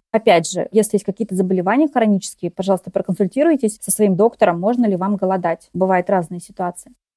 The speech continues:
А то, что читмило, ну, конечно, мы все люди, мы получаем удовольствие от еды, мы общаемся, есть много радости от еды,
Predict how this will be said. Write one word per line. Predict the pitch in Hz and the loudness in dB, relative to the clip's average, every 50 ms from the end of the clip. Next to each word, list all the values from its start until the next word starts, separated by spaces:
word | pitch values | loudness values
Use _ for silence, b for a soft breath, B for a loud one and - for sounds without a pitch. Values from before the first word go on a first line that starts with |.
| _ _ | _ _
А | - 208 214 220 226 220 | -2 2 2 4 4 2
то, | - 294 | 2 -2
что | 277 - 277 | -2 -2 -6
читмило, | 254 - 262 254 - 277 311 392 415 370 277 202 180 208 226 - _ | -6 -6 -2 2 4 4 6 6 6 6 4 4 2 -2 -10 -12 _
ну, | - 226 254 269 - | -2 2 2 2 2
конечно, | - - 240 247 269 311 359 - - 233 | 0 0 2 4 4 4 2 2 0 2
мы | 208 214 247 | 2 2 2
все | 240 - - 208 | 0 0 -2 0
люди, | 196 214 214 185 170 165 - _ - | 0 2 0 0 -2 -4 -8 _ 0
мы | 214 208 208 214 226 240 240 | 2 4 4 4 4 4 2
получаем | 240 240 220 - - 240 233 | 2 0 0 0 0 0 2
удовольствие | 226 202 208 196 214 226 214 - 220 208 | 2 2 2 2 2 0 -2 0 0 2
от | 196 196 - | 2 2 2
еды, | 196 202 175 170 185 170 - - _ _ | 0 0 2 2 0 0 -2 -4 _ _
мы | - 180 196 226 247 | -6 -2 0 0 0
общаемся, | 254 254 - - - 196 185 180 175 170 165 - - - 170 165 165 170 170 - _ _ _ _ _ | 0 0 0 2 4 4 4 4 2 0 -4 -8 -10 -12 -10 -10 -10 -10 -12 -14 _ _ _ _ _
есть | 208 240 233 233 - | -2 -2 -2 0 0
много | 240 240 254 240 233 233 233 226 220 214 208 196 190 | 2 2 2 4 4 6 6 6 6 6 4 2 -2
радости | 185 190 208 220 214 196 202 - - - - | -2 0 2 2 2 2 0 -4 -6 -6 -4
от | 196 190 - - | -2 -2 -2 -2
еды, | 196 214 202 180 175 190 196 196 190 | -2 -2 -2 0 2 2 2 2 2